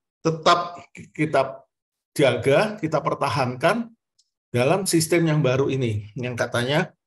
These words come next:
penyelenggara lembaga Kemkes dan lembaga atau lembaga yang terakreditasi, kemudian juga kecukupan S K P, sehingga perlu ada pengaturan-pengaturan.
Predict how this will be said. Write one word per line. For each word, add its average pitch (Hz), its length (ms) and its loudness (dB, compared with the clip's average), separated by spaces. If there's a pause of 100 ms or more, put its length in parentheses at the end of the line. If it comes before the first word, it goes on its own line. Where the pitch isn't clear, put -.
(320)
penyelenggara 147 960 4
lembaga 123 480 -2 (160)
Kemkes 135 480 0
dan 127 160 -2
lembaga 120 480 -2
atau 131 320 -2
lembaga 113 240 -2
yang 123 80 -4
terakreditasi, 131 1200 -4 (320)
kemudian 135 560 0
juga 147 240 -2
kecukupan 151 640 -6
S 123 160 -6
K - 80 -2 (160)
P, 202 320 -4 (240)
sehingga 165 240 2
perlu 214 240 2
ada 170 240 2
pengaturan-pengaturan. 156 1120 2